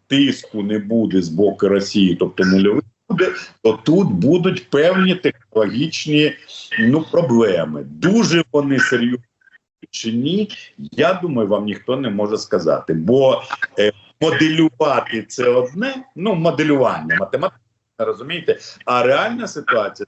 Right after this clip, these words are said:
це буде інша, вона буде залежати від багатьох факторів, від споживання газу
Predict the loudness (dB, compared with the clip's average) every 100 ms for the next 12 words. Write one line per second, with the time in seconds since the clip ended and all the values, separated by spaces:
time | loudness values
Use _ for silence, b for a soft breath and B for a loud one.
0 | -14 -20 _ -12 -10 -12 -4 -2 0 0
1 | 0 -2 0 0 2 0 -4 -8 -8 -4
2 | -2 -2 0 -2 0 0 0 -2 -2 -2
3 | -4 -6 -4 -4 -6 -4 -2 0 2 2
4 | 2 0 -2 0 2 0 0 -4